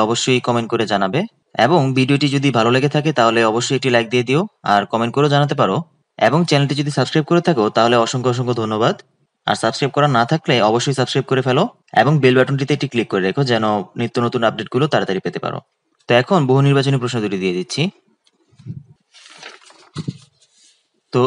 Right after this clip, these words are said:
এই দুটি হচ্ছে কোশ্চেন। তো কোশ্চেন দুটি সমাধান করে অ্যান্সারটি তোমরা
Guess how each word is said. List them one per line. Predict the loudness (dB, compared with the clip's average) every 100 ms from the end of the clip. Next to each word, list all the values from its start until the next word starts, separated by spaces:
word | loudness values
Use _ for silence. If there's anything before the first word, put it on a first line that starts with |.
| 2
এই | 2
দুটি | 2 2
হচ্ছে | 0 0
কোশ্চেন। | 0 2 0 -2 _ _ _ _ -10
তো | -2
কোশ্চেন | 0 2 0
দুটি | 0 0
সমাধান | 2 2 2
করে | 2 0 0 -2
অ্যান্সারটি | -4 -4 -4 -2
তোমরা | 0